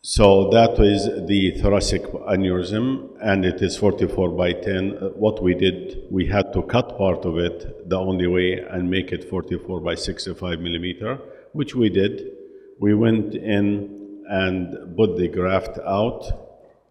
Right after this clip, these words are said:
And no need to go through the film, and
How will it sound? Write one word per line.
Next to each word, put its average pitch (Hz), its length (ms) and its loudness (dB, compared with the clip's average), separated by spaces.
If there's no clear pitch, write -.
And 98 160 -4
no 92 100 -2
need 92 220 -4
to 90 100 -6
go 90 240 -2
through 90 180 -8
the 87 120 -4
film, 107 480 -4
and 95 420 -4